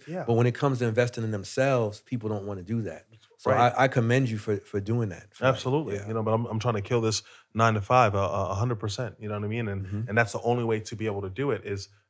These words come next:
Speaker 1: by investing in yourself. You know, build your own rocket ship when the, when the master is, is asleep on your slave ship. Build, build it. Build it. And someone will, will come in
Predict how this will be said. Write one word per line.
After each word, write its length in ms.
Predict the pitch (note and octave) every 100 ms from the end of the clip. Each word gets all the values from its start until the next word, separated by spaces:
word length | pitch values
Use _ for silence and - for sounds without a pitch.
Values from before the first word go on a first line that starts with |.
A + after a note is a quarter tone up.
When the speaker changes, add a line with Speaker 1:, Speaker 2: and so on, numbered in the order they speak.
| -
Speaker 1:
by 140 | G#2+
investing 400 | G#2 A2 - A2
in 60 | G2
yourself. 420 | F#2+ A2 B2 F#2 _
You 100 | G2+
know, 120 | G2+
build 280 | G2 A#2 B2
your 80 | B2
own 160 | A#2 A#2
rocket 340 | A#2+ C3 A2
ship 280 | - A2 F#2+ - _ -
when 180 | A2 G#2+
the, 80 | G#2
when 140 | G#2+
the 60 | G#2+
master 440 | A2 B2 - B2
is, 180 | G#2+ G2 - -
is 100 | G#2+
asleep 400 | G#2+ - C#3 A#2
on 140 | A2+ G#2
your 100 | G2+
slave 300 | C3 C3+ -
ship. 260 | F#2 - _ _ _
Build, 400 | G2 A#2+ A#2 G2
build 220 | G#2+ C#3 G#2
it. 140 | F2+ _ _ _ _ _ _ -
Build 240 | B2 C3+
it. 120 | G#2 G2+
And 120 | G2
someone 380 | C3+ C3+ C#3+ A2+
will, 260 | A2+ G2+
will 180 | G#2 A#2
come 280 | - B2 G#2+
in 180 | F#2